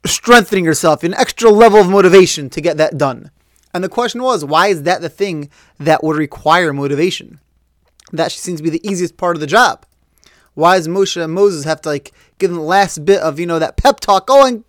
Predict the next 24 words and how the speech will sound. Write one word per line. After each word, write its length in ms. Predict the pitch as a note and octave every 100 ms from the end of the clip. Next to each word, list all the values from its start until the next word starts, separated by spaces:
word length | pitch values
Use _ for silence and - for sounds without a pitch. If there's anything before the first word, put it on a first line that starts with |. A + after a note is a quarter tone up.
| -
you're 140 | D4+
gonna 180 | D4 D4
do 220 | A#3 D4+
it, 60 | D4+
you 60 |
can 120 | D#4 C#4+
do 120 | D4+
it, 40 |
strengthen 400 | B3+ - D4+ C#4
yourselves 300 | C#4+ C4 C4+
and 100 | C4+
get 160 | C4+ A#3
that 160 | B3+ -
fruit 220 | C#4+ -
back. 340 | E3+ C#3+ _ _ _ _ _ _ _ -
Bring 160 | B3
it 80 | A#3+
back, 260 | B3 A3+ -
show 180 | A3+
us 120 | G#3+ G#3+
what 140 | G#3+
it 60 | G#3+
is." 300 | F3+ B2+ - _ _ _ _ _ _ _ _ _ _
So, 480 | - G#3 G3+ G3 G3